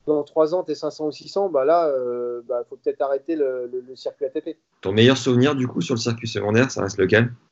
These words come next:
Speaker 1: Bah, j'ai été des, des victoires chez, chez moi, à Saint-Brieuc, où j'ai gagné le,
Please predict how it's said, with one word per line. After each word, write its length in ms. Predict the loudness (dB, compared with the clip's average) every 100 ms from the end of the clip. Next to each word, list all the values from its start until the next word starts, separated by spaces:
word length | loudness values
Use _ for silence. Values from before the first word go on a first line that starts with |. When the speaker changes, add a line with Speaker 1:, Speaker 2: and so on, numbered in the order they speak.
| 2
Speaker 1:
Bah, 180 | 4 4
j'ai 160 | 0
été 400 | -2 -2 -4 -4
des, 160 | -2 0
des 120 | 0
victoires 460 | -2 -10 0 0 0
chez, 360 | -4 -2 -2
chez 160 | -4 -2
moi, 240 | -2 -2 -6
à 120 | -8
Saint-Brieuc, 480 | -4 -2 -2 -2 -2
où 80 |
j'ai 160 | -4 -4
gagné 320 | -2 -2 -2
le, 340 | 2 2 0